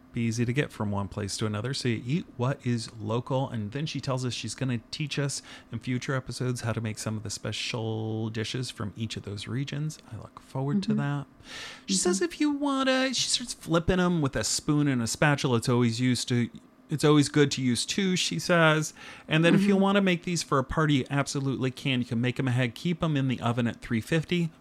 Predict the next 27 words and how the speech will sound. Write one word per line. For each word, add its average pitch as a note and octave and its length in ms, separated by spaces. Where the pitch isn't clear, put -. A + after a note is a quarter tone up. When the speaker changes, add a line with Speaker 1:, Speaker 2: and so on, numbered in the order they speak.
Speaker 1:
Feels G#2 220
a G2+ 60
little C3 360
warm E3 180
Speaker 2:
Yes. E3 140
Speaker 1:
to E3+ 80
me, E3+ 160
but - 260
fine. D#3 560
Speaker 2:
S-, F3 140
yeah. - 200
Speaker 1:
Or D3+ 320
you F#3 140
could E3+ 180
buy D3+ 180
these D3+ 220
from C#3+ 280
a C3 80
restaurant. A2+ 720
Speaker 2:
Yeah. F3+ 200
Speaker 1:
I, D3+ 280
Speaker 2:
Yeah, G#3+ 360
just G3+ 400
Speaker 1:
my G3+ 360
eyes D#3 340
just C#3 200
went, B2+ 240